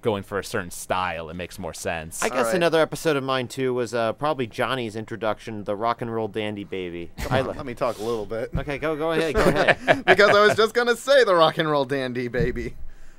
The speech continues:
Speaker 3: Rock and Roll Dandy, um, the Groundhog Day episode. Um, I actually really did like the Space Race episode.
Speaker 1: Yeah, that one's fun, especially with how it ends with Dandy becoming Buddha. <laughs>
Speaker 2: What about, did you see the one with the fish and ho-, uh, he was
Speaker 3: Oh,
Speaker 2: on
Speaker 3: yeah,
Speaker 2: a different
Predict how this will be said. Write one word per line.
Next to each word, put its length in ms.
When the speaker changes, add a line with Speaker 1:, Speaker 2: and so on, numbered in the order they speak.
Speaker 3:
Rock 200
and 80
Roll 160
Dandy, 640
um, 440
the 100
Groundhog 360
Day 180
episode. 540
Um, 460
I 100
actually 200
really 200
did 160
like 200
the 60
Space 360
Race 220
episode. 520
Speaker 1:
Yeah, 220
that 140
one's 160
fun, 420
especially 380
with 120
how 160
it 100
ends 280
with 160
Dandy 240
becoming 380
Buddha. 380
<laughs> 160
Speaker 2:
What 180
about, 240
did 180
you 80
see 160
the 100
one 180
with 120
the 100
fish 680
and 300
ho-, 240
uh, 100
he 140
was 100
Speaker 3:
Oh, 80
Speaker 2:
on 60
Speaker 3:
yeah, 140
Speaker 2:
a 20
different 160